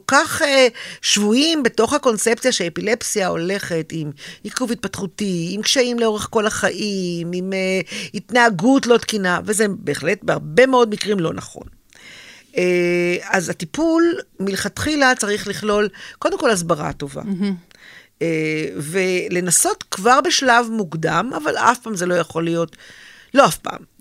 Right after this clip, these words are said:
Speaker 1: בהרבה מאוד מקרים זה לא יכול להיות אחרי המפגש הראשון, לתת להורה את הצפי.
Speaker 2: מהמם.
Speaker 1: זה תלוי ב-, במקרה של אפילפסיות שפירות, ויש אפילפסיות שפירות, תסמונות אפילפסיות שפירות שהם, שברור לנו מהאירוע הראשון ומהאי אי ג'י הראשון,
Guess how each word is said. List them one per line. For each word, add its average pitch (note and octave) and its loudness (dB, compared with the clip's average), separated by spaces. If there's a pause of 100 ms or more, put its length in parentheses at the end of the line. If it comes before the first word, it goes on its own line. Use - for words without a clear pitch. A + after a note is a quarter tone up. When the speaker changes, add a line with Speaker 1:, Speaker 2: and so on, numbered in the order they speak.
Speaker 1:
בהרבה F3+ 2
מאוד D4+ 4
מקרים C4 2
זה F#3+ 2
לא G3 4
יכול A3 2
להיות F3+ -2
אחרי D#3 -4
המפגש D3+ -4
הראשון, A3+ -4 (300)
לתת G3 -2
להורה F#3 4
את F#3 -6
הצפי. - -6 (320)
Speaker 2:
מהמם. F3+ -8
Speaker 1:
זה - -2
תלוי F4+ 2
ב-, F#4+ -4 (400)
במקרה G3 2
של D4+ 0
אפילפסיות G#3+ -2
שפירות, E3+ -4
ויש G#3+ -2
אפילפסיות G3 -4
שפירות, E3 -4 (300)
תסמונות G#3+ 0
אפילפסיות A3 -2
שפירות F#3 -2
שהם, E3+ -4 (300)
שברור C#4 4
לנו G3 2
מהאירוע A#3 2
הראשון A3 0
ומהאי G3 0
אי A3 -2
ג'י G3 0
הראשון, F3+ -2